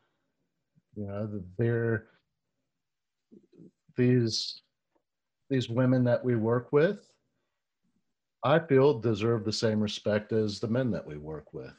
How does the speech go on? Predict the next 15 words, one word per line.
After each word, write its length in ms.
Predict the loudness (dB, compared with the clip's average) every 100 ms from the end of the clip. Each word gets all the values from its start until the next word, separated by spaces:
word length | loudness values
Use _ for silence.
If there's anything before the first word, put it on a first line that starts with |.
| _ _ _ _ -4
And 560 | -2 -2 -4 -8 -10 -14 _ _ _ _ _ _ _ _ _ _ _ _ _ _ _ _ _ _ _
you 160 | -8
might 220 | -4 -4
have 240 | 0 -2 -2
that 200 | -2 -2
opinion 440 | -2 -4 -2 -2 -4
that 120 | -4
they 140 | -2
don't 220 | -2 -4
belong, 440 | -6 -6 -4 -4 -6
but 140 | -4
that 180 | -4 -2
doesn't 380 | -4 -6 -6 -4
give 240 | -6 -6
you 500 | -6 -4 -4 -4 -6